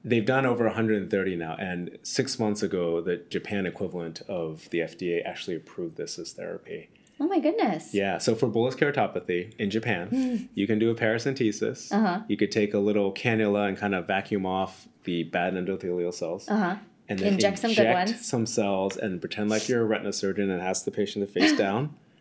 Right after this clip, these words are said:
Speaker 1: right, for
Speaker 2: And
Speaker 1: three,
Speaker 2: they
Speaker 1: three
Speaker 2: should
Speaker 1: hours.
Speaker 2: stick there.
Speaker 1: And then gravity pulls them down. And then they
Speaker 2: And
Speaker 1: get
Speaker 2: then
Speaker 1: up
Speaker 2: they'll work.
Speaker 1: and they go about their business.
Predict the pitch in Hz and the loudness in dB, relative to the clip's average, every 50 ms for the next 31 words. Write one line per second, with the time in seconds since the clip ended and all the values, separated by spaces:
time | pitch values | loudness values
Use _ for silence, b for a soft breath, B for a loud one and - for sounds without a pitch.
0 | b b _ - 101 98 - - - 104 - 101 - - 202 202 196 - 120 117 | b b _ 0 0 0 0 0 2 2 4 4 4 4 4 4 2 2 2 4
1 | 107 101 104 113 117 135 139 - - 202 - - - - 170 156 156 160 101 98 | 4 6 6 4 4 2 2 4 2 2 2 0 -2 0 2 2 4 2 2 0
2 | 90 95 92 92 98 104 107 110 - - 113 110 120 127 123 123 120 127 147 170 | 2 2 2 2 2 2 2 0 2 0 -2 0 0 0 0 0 0 -2 -2 -6
3 | 175 - - - _ _ _ _ _ _ - _ _ _ _ _ _ _ _ _ | -8 -12 -20 -20 _ _ _ _ _ _ -20 _ _ _ _ _ _ _ _ _
4 | _ _ - 110 98 95 95 95 92 - 202 196 - - - 190 190 190 190 170 | _ _ -4 -2 -2 -2 0 0 2 4 4 6 6 4 4 4 2 2 2 2
5 | - - 113 104 104 98 101 107 101 - - 104 - 117 110 123 127 - - 117 | 0 0 0 0 0 0 0 0 -2 0 -2 -2 -2 -2 -2 -2 -4 -6 -8 -12
6 | 110 - - - - | -12 -12 -16 -18 -20